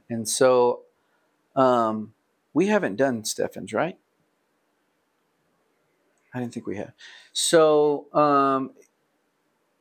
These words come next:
if you need your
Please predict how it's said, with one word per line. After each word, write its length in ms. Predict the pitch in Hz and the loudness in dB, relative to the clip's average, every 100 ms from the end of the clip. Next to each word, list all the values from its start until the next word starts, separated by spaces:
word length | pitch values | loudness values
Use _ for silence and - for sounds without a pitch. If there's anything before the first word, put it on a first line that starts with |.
| _ _ | _ _
if 260 | - 139 - | 0 0 0
you 140 | 170 | -4
need 520 | 208 185 147 127 131 - _ - | 0 2 2 0 -2 -8 _ -18
your 880 | 131 127 120 120 117 113 110 113 | -2 2 4 6 4 2 -2 -8